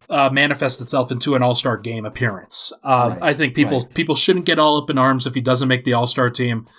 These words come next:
Speaker 1: It's about, uh, just looking good. It's about being better. It's about showcasing that he's the second best player on a championship team with the capability of leading them at some point. And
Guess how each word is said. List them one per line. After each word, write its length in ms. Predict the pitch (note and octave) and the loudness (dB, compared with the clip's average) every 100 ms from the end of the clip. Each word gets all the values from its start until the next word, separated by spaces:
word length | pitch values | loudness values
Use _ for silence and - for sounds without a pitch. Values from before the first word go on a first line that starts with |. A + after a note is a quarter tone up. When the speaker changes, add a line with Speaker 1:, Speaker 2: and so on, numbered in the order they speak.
| - - _ - | -20 -20 _ -6
Speaker 1:
It's 180 | C#3+ | -2
about, 540 | C#3+ A#2+ C3+ C3+ C3+ C3 - - - | -2 2 4 4 0 -4 -6 -8 -2
uh, 360 | B2+ A#2+ A#2 - _ _ | 0 2 0 -8 _ _
just 240 | - E3 F#3+ | -4 0 0
looking 240 | F#3+ F#3+ | 0 0
good. 220 | E3 D3+ | 0 0
It's 120 | - D3+ | -2 -2
about 240 | D3+ C#3 | -2 0
being 220 | E3 D3+ | -2 -2
better. 340 | A#2+ C#3+ F#2 F#2+ | -2 -4 -4 -8
It's 140 | - | -6
about 340 | B2 B2+ B2 - _ _ | 0 2 0 -6 _ _
showcasing 560 | - C3+ C3 D3+ D3 E3 | 0 0 2 0 0 -2
that 120 | D#3 | -2
he's 340 | D3 D#3+ D3+ - | 0 0 0 -4
the 80 | D#3 | -2
second 280 | D#3 D3+ D#3+ | 0 0 0
best 180 | D#3 - | -4 0
player 360 | D3+ D#3+ E3 D#3 | 2 4 4 2
on 140 | E3 | 2
a 40 | |
championship 500 | - E3+ E3 D#3+ D#3+ D3+ | 0 -2 0 -2 -2 0
team 220 | E3 F3+ | -2 -2
with 120 | F3 | -4
the 80 | D#3+ | -6
capability 580 | E3 E3 D#3+ E3 F3 F3 | -6 -4 -2 0 2 2
of 120 | E3 | 2
leading 300 | E3+ A3 B2 | 2 2 -2
them 180 | G#2 G#2 | -4 -4
at 60 | |
some 240 | - G2+ F#2+ | -2 -2 -6
point. 220 | F#2 - _ _ - _ _ - | -16 -18 _ _ -20 _ _ -2
And 480 | D3 D3 D3 D3 | 2 2 0 -4